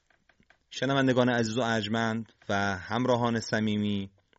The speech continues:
علاقه‌مندان به آموزش تجوید قرآن کریم، حضور یکایک شما عزیزان و سروران سلام عرض می‌کنم.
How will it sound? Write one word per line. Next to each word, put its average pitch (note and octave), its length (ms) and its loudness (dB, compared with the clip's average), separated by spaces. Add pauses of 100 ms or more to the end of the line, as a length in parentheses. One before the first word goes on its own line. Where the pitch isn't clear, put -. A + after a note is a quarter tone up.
(440)
علاقه‌مندان A#2 760 2
به A2+ 120 0
آموزش G#2+ 760 -2
تجوید G#2+ 380 -4
قرآن G#2 360 -2
کریم، F#2+ 420 -6 (320)
حضور A2+ 320 -2
یکایک A2 440 0
شما G#2+ 300 -4
عزیزان G2+ 360 -4
و G#2+ 40 -4
سروران A2 600 -4 (240)
سلام B2 380 2
عرض F#2 220 -4
می‌کنم. E2 420 -10